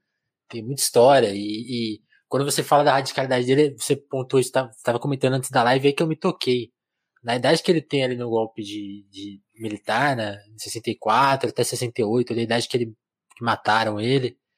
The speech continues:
se ele tivesse sentado e esperado, é, ele teria quase oitenta anos quando a democracia voltou pro Brasil. Então, esse talvez fosse a, a motivação, até o desespero, de, tipo, não dá mais, não deixam, a coisa não anda.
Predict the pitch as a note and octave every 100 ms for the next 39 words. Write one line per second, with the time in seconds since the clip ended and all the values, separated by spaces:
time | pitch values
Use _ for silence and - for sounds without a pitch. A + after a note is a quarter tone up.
0 | _ _ _ _ _ _ - - D#3+ F#3
1 | G3 F#3 - E3+ C3 C3 B2+ A#2+ - -
2 | G#2 A2 D3+ B2 G2 F2+ _ _ _ -
3 | A2 A2 A2 G#2+ G#2+ - _ _ - B2+
4 | B2 C#3 D3 - E3 F3 E3+ E3+ E3+ F#3
5 | B2 C#3 C#3+ G2+ F#2 - - - _ _
6 | _ - A#2+ A#2 A#2 A2+ A2+ - G#2+ A2
7 | A2 - A2 G2+ G2 - - - D#3 F#3
8 | - G#2+ G2 _ _ _ - _ - A2
9 | B2+ - - - A#2+ - C3+ A#2+ A#2+ A2
10 | A#2 A2 A#2+ G#2 - A#2 A#2+ G#2+ A#2+ B2+
11 | C3+ C3+ - B2+ B2 A#2 - C#3+ A#2+ G#2+
12 | B2 B2+ C3 B2+ A2 A2 A2 G#2 F#2 A2
13 | B2+ A2 A#2+ B2 A2 - G#2 - A2 A#2
14 | B2+ B2 B2+ A#2+ G2+